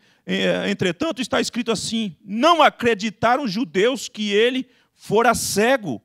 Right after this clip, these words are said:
e que agora via, enquanto não lhe chamaram os pais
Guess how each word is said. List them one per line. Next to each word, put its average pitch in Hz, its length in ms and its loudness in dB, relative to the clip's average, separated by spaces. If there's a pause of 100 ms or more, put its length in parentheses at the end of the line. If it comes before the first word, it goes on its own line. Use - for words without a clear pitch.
(420)
e 196 80 -4
que 247 160 -4
agora 254 400 4
via, 208 460 -2 (500)
enquanto 277 720 0
não 269 480 -2 (380)
lhe 226 240 -4
chamaram 208 800 -2
os 269 160 -6
pais - 880 -6